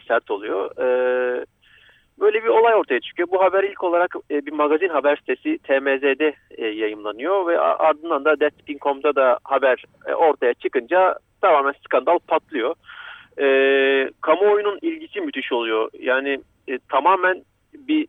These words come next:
e, fikir birliğine varıyorlar ve Sterling'i, e, açıkçası, e, spordan men etmek için herkes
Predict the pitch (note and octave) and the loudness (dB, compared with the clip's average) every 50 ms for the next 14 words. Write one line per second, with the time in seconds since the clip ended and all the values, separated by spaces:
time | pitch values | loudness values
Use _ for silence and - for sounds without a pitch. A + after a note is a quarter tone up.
0 | - D3+ C3+ C3 C3 C3 - - - _ - G3+ F3+ D#3 E3+ D#3+ D#3+ D#3+ E3 F#3 | -2 0 0 0 0 -2 -6 -14 -16 _ -4 -4 0 0 0 0 0 0 0 0
1 | F#3 E3 C#3 B2 A#2+ A#2+ A#2+ C3 C#3 D3+ D#3 D#3 - _ _ E3 E3 D#3 D#3 D#3 | 2 2 2 2 2 0 2 2 2 2 2 -2 -6 _ _ -2 -2 0 -2 -4
2 | D#3 D#3 D3 C#3+ E3 F3+ F3+ F3 E3+ _ _ - D3+ C#3+ - D3 - - E3 _ | -6 -6 -12 -12 -10 -8 -8 -10 -10 _ _ -4 -4 -2 -2 -2 -4 -6 -14 _
3 | - B2+ - - E3+ F3+ F3+ F3+ - - - C#3+ C#3 C3+ C3 C3 C3 C3 C3 C3 | -6 -6 -6 -4 -4 -4 -4 -4 -6 -6 -4 -2 0 2 2 2 2 2 2 2
4 | C3 C3 B2+ _ _ _ _ _ - - - - - - - - E3 D3+ C#3+ E3 | 0 -2 -2 _ _ _ _ _ -20 -20 -20 -20 -20 -20 -4 0 0 2 2 2
5 | D#3 D3+ D#3+ F3 E3 D#3 - _ B2+ B2 _ - - E4+ F3+ F3 E3 C#3 - - | 0 2 0 2 0 0 0 _ -6 -6 _ -12 -10 -8 0 0 0 0 2 0
6 | E3+ E3 | -2 -2